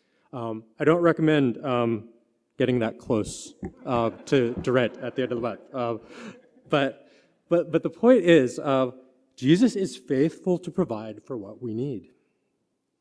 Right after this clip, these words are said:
And when we're trusting him at the most basic levels of existence, yes, food, clothing, shelter, he's faithful to provide the stability himself, um, that quenches that anxiety,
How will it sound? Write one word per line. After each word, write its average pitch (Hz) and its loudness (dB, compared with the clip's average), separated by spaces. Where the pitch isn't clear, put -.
And 139 2
when 139 4
we're 135 4
trusting 175 0
him 135 0
at 123 -12
the 131 -8
most 120 -4
basic 147 0
levels 123 0
of 113 -8
existence, 95 -12
yes, 123 -6
food, 120 -2
clothing, 120 -2
shelter, 117 -6
he's - -8
faithful 196 4
to - -10
provide 131 -4
the 123 -2
stability 110 -2
himself, - -4
um, 123 -4
that 139 -6
quenches 165 0
that 139 2
anxiety, 117 -4